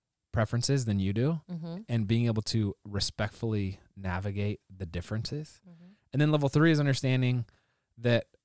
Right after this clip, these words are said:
Speaker 1: actually there is a, a, I think, a boundary and a limitation to, "Oh, this is just who I am." Like, you gotta own it.
Speaker 2: Yes.
Speaker 1: Like, there are, there are thing-, the laziness that you've seen in me over the past six years, like, the goal is to have less of those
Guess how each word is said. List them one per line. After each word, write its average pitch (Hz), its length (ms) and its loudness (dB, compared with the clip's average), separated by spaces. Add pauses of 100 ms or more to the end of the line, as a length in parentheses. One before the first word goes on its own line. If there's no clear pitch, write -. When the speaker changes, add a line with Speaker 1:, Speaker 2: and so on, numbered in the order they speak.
(420)
Speaker 1:
actually 131 420 0 (960)
there 135 200 6
is 147 200 6
a, 120 260 6
a, 107 180 -2
I 110 100 2
think, 113 340 0
a 101 60 2
boundary 107 540 0
and 107 80 0
a 98 40 0
limitation 101 680 -2
to, 107 400 -4
"Oh, 160 180 -2
this 151 180 0
is 143 120 -6
just 143 160 -4
who 151 100 0
I 135 120 2
am." 139 280 0
Like, 113 180 -2
you 123 80 0
gotta 123 200 0
own 123 120 4
it. - 40 6
Speaker 2:
Yes. - 320 -2 (140)
Speaker 1:
Like, 120 180 0
there 131 120 4
are, 139 300 6
there 127 240 2
are 135 300 4
thing-, 127 380 -4 (440)
the 110 120 -2
laziness 120 680 0
that 98 120 -4
you've 104 240 -2
seen 104 200 0
in 95 100 2
me 95 140 6
over 104 120 0
the 107 60 0
past 113 300 0
six - 220 -8
years, 143 340 0 (680)
like, 127 140 0
the 123 80 2
goal 131 300 6
is 123 160 4
to 113 100 0
have 104 340 0
less 101 360 -2
of 98 120 -2
those 90 420 -2